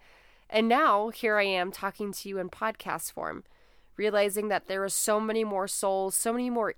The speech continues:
ears that I can reach that need to hear this message.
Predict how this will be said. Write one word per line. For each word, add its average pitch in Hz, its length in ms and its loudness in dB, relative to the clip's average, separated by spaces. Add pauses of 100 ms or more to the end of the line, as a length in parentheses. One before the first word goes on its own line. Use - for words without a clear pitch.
ears 202 400 -2
that 196 120 -4
I 180 100 -2
can 185 240 -8
reach 175 440 -8 (440)
that 196 200 2
need 208 340 -2
to 196 100 -6
hear 190 240 -6
this 175 240 -4
message. - 560 -8